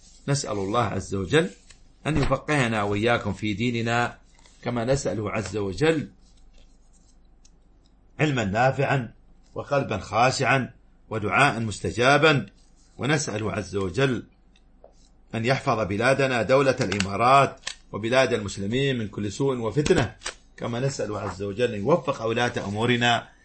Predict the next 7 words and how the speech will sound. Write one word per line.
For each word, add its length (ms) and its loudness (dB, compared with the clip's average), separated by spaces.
لما 160 -2
يحبه 320 -2
ويرضاه، 720 6
وأن 220 -4
يرزقهم 580 -2
البطانة 540 0
الصالحة. 720 4